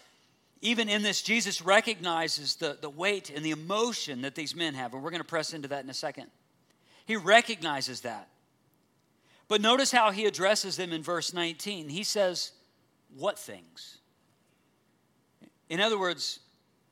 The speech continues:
they're having this conversation, and Jesus just does, like, a Jesus thing, and he just kinda, like, walks along with them. They don't know it's Jesus, but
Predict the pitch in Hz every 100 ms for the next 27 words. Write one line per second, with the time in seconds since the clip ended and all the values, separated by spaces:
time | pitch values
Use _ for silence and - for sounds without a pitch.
0 | _ _ _ - 180 196 214 214 196 175
1 | 208 196 175 - 208 214 196 175 160 160
2 | 214 175 - 180 170 - 196 190 180 156
3 | 147 180 196 175 156 - 156 156 156 156
4 | 156 175 165 156 156 - - - 151 170
5 | - 165 151 156 156 151 147 151 147 175
6 | 160 160 151 - 151 151 160 - 156